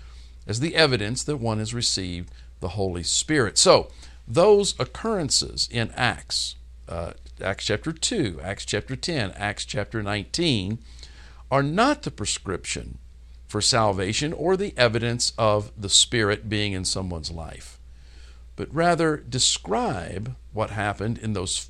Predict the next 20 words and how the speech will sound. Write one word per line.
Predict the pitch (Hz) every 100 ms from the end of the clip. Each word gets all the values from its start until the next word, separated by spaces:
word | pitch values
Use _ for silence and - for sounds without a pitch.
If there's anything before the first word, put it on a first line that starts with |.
| -
initial | 107 107 135 202
days | 156 95 80 87 - - - - - -
when | 123
the | 127
Holy | 143 156 143
Spirit | - 143 135 120
came | 160 139 110 107
and | 104 104
demonstrated | 110 139 131 - 110 101 95
his | 98 -
coming | 113 98 92
through | - 220 196 123
the | 107 104
supernatural | - 160 170 156 127 120 120 123 120 117 - - - 95
gifting | 156 165 - 95 92 - - - - - -
of | 101
speaking | - - 123 - 104 90 -
in | 101 95 87
tongues. | - 127 117 76 67 - - - - - - - - - - - - - - - -
So, | - 185 -